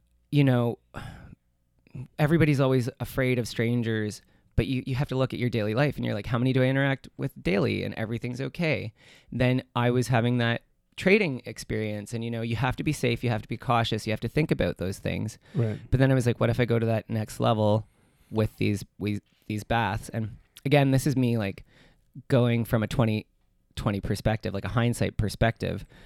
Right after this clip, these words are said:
Speaker 1: where I wasn't planning this stuff at first. It
Speaker 2: Yeah.
Speaker 1: was just, like, I wanted to get people thinking more positively, l-, to laugh, to smile. And I, I shared my Instagram handle because I was like,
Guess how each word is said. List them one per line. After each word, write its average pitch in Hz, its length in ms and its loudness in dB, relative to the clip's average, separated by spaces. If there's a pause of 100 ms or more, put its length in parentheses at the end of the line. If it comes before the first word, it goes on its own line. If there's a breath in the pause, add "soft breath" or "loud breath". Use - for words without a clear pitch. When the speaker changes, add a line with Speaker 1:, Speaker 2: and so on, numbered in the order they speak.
(520 soft breath)
Speaker 1:
where 117 560 4
I 127 60 6
wasn't 135 260 6
planning 135 380 2
this 107 120 -4
stuff - 240 -4
at - 100 -6
first. 113 360 -2
It - 60 0
Speaker 2:
Yeah. 113 100 6
Speaker 1:
was 104 100 4
just, 107 180 -6
like, 95 220 -6
I 131 140 2
wanted 127 420 2
to 107 400 2 (540 soft breath)
get 139 200 6
people 139 480 8
thinking 156 600 4
more 123 240 2
positively, 151 960 6 (160)
l-, 135 140 -6 (160)
to - 100 -2
laugh, 143 480 6
to - 120 -2
smile. 135 580 4 (420 soft breath)
And 131 160 4
I, 123 220 4
I 127 80 0
shared 151 260 6
my 147 60 6
Instagram 135 460 2
handle 123 320 4
because 113 480 2 (160)
I 113 40 -2
was 110 200 -2
like, 110 220 -4